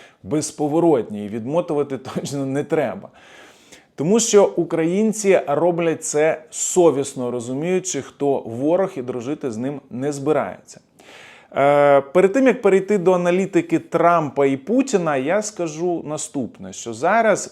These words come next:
кожна зі сторін, ввійшовши в новий етап переговорів, все рівно буде піднімати градус,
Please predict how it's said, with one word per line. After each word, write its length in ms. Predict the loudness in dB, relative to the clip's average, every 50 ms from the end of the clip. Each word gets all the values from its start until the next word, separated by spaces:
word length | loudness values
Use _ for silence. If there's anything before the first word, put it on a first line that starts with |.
| _
кожна 420 | -6 -2 0 0 0 0 -2 -6 -6
зі 180 | -6 -8 -10
сторін, 520 | -10 -8 -6 -4 -4 -2 -2 -2 -4 -4 -6 -8 -12
ввійшовши 760 | -12 -8 -6 -6 -4 -6 -2 -2 0 0 0 -2 -4 -6 -6
в 120 | -6 -6 -6
новий 300 | -6 -6 -4 -2 -2 -2
етап 360 | -2 -2 -2 -2 -2 -2 -4
переговорів, 580 | -6 -6 -6 -6 -4 -4 -2 0 0 0 -2 -4 -12 -20 _ _
все 300 | -6 -4 0 2 2 2
рівно 320 | 2 0 0 -2 -2 -2
буде 340 | -2 -2 -4 -4 -2 -2 -2
піднімати 840 | -4 -4 -6 -6 -6 -4 -6 -6 -6 -4 -2 -2 -4 -4 -4 -6 -6
градус, 580 | -4 -2 -2 0 0 -2 -2 -4 -6 -8 -10